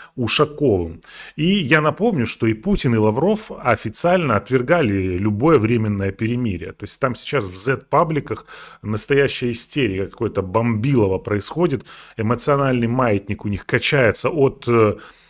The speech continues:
значит, «все пропало, нельзя оглашать перемирие, какое перемирие, мы наступаем» и так далее, и так далее. Вот сю-, до, до, э, с-, сюда, в обратную сторону.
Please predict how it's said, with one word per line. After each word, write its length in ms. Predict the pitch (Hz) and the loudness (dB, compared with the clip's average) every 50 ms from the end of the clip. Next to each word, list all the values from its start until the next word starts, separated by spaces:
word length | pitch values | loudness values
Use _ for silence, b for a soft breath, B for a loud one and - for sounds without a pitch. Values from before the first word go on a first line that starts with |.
| B B _ | B B _
значит, 260 | 107 101 - 101 - | -10 -8 -8 -8 -8
«все 240 | - - - 151 - | -6 0 0 0 2
пропало, 640 | - 127 120 - - - 151 143 135 127 117 113 | 4 2 0 2 4 4 6 8 8 8 6 4
нельзя 460 | 107 113 113 117 113 110 123 123 117 113 | 4 2 0 -2 0 2 4 4 4 2
оглашать 500 | 110 110 110 107 - - 113 104 - - | 2 0 -4 -4 -4 -4 -6 -6 -4 -4
перемирие, 580 | 131 113 120 113 117 120 131 127 110 110 101 | -2 -2 0 0 0 0 0 2 2 2 0
какое 260 | 98 107 - 135 123 117 | 0 -2 0 0 0 0
перемирие, 600 | - 139 131 123 110 107 131 131 123 110 107 101 | 0 -4 -4 -2 -2 -2 0 0 0 0 0 0
мы 140 | 107 117 113 | 0 -2 -4
наступаем» 680 | 117 117 - - - 107 - - 117 117 113 107 101 104 | -4 -6 -8 -10 -14 -12 -2 0 2 2 2 2 0 -2
и 40 | |
так 160 | 104 107 107 107 | -4 -4 -2 0
далее, 220 | 107 98 95 92 | 0 0 0 -2
и 20 | |
так 160 | - - 107 107 | -6 -10 -4 -2
далее. 220 | 151 175 147 120 | 0 0 2 0
Вот 160 | 113 110 - | 0 -2 -4
сю-, 140 | - - 117 | -8 -12 -8
до, 260 | 104 107 123 110 B B B B B B B - | -2 -2 0 -2 B B B B B B B -10
до, 440 | 107 104 131 139 120 - - B B B B _ - | 0 6 8 8 8 6 2 B B B B _ -12
э, 680 | - - - - 123 117 113 113 107 107 101 98 101 101 | -10 -10 -8 -6 -4 -2 0 0 0 0 -2 -2 -4 -4
с-, 280 | - - 208 160 220 | -6 -8 -10 -8 -6
сюда, 640 | 175 - - - - 196 165 156 143 160 175 170 B B B B | -4 -2 -2 2 4 4 4 6 6 6 4 4 B B B B
в 60 | - 127 | 0 0
обратную 480 | 127 104 127 127 120 117 139 139 151 | 4 6 6 6 6 4 2 0 0
сторону. 640 | 143 147 - 170 170 170 170 165 170 180 170 170 | 0 0 0 2 4 4 4 4 2 -2 -4 -4